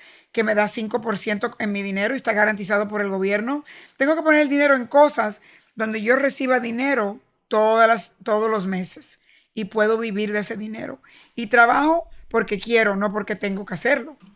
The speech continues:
Eso es una met-, un método diferente de inversión que cuando uno es joven. A mi hijo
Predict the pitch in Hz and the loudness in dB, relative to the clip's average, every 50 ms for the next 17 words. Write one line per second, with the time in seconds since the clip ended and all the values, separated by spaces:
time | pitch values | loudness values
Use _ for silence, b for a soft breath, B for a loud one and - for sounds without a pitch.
0 | B B B B B B B B B _ - 240 247 - 302 262 294 285 285 277 | B B B B B B B B B _ -2 0 0 0 -2 -2 0 0 2 2
1 | 254 254 254 247 - - 247 233 233 240 240 240 240 247 226 226 214 214 202 - | 2 0 0 0 -2 -6 -8 -4 0 0 0 0 0 0 0 0 0 -2 -2 -2
2 | 220 202 208 226 233 254 254 220 226 214 208 196 208 202 185 - 277 277 285 269 | -2 -2 -2 -2 -2 -2 -2 -2 -2 -2 -2 -2 -2 -2 -4 -4 -2 0 0 0
3 | 233 214 208 202 b b b b b b - - 220 220 - 208 208 202 202 208 | -2 -4 -8 -14 b b b b b b -8 -8 -6 -2 -2 -2 -2 0 -2 -2
4 | 202 208 214 226 247 - - 214 208 214 202 196 247 311 - - 214 220 233 240 | -2 -2 -2 -4 -4 -4 -2 -2 -2 -2 -4 -6 -8 -6 -6 -6 -4 -4 -4 -2
5 | 269 294 302 269 247 233 240 247 262 | 0 0 0 0 0 -2 -2 -4 -8